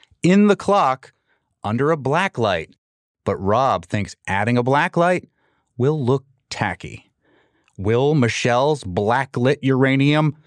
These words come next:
make Rob's grandfather clock come to life like Charlie Bucket's golden ticket made his derelict grandfather come back to life?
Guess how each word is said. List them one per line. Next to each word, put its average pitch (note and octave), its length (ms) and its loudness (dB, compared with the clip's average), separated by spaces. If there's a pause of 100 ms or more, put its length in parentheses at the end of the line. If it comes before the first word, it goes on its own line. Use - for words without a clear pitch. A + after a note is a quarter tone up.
(140)
make A#2 180 2
Rob's B2 420 0
grandfather D3+ 680 0
clock D#3 420 -2 (380)
come D#3+ 300 -2
to D3+ 100 0
life C#3 440 0
like C3 240 0
Charlie E3 340 0
Bucket's D#3+ 360 -2
golden E3+ 300 2
ticket F#3 320 -2
made D#3+ 160 0
his B2 80 -2
derelict F3+ 500 0
grandfather B3 540 0
come B3+ 180 -2
back B3 200 0
to B3+ 80 -2
life? C4+ 360 -2